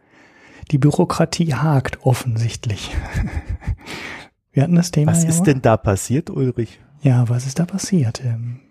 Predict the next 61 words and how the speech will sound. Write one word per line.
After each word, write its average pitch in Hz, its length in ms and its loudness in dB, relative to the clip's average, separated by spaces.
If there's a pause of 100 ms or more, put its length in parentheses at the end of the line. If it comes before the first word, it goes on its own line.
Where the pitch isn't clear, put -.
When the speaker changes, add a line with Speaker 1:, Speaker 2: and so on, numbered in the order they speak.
Speaker 1:
wir 120 200 2
haben 170 160 4
ja 160 120 4
jetzt 143 300 -2
seit 131 300 0
Anfang 131 400 -2
des 123 160 -4
Jahres 135 500 -2 (560)
die 127 120 -2
neuen 139 360 4
mifid-Regeln. 151 840 -2 (880)
Ich - 160 -18
glaub, 117 240 -8
wir 117 80 -4
haben 139 80 0
Speaker 2:
mifid 151 280 2
Speaker 1:
die - 40 -20
Speaker 2:
zwei 117 380 2
nennt 120 260 2
sich 110 220 -4
das 107 220 -4
Ganze. 95 520 -4
Speaker 1:
Genau. 127 280 0
Speaker 2:
Ohne 175 260 0
Null 131 340 4
hinten 101 360 -2
dran, 87 340 -6 (180)
wohlgemerkt. 95 720 -4
Speaker 1:
Also, 143 180 4
ja, 139 160 2
ja, 127 300 2
Speaker 2:
<laughs> - 20 -16
Speaker 1:
zwei 147 260 2
Punkt 147 240 0
null 156 260 4
war, 139 440 4
das 127 220 -2
war 123 80 4
vor 139 160 2
fünfzehn 135 420 -4
Jahren, 120 240 0
dass 117 160 -4
alles 120 220 -4
zwei 123 180 -2
Punkt 143 240 -6
null 123 180 -4
hieß. 151 340 -4
Heute 147 260 2
sind 139 120 0
wir 143 80 0
schon 127 200 -4
bei 127 100 -2
vier 151 160 -2
Punkt 127 240 -4
null. 120 160 -2
Aber 139 220 4
nein, 147 240 4
es 135 120 -2
heißt 147 220 0
einfach, 135 380 -2
ähm, 113 220 -6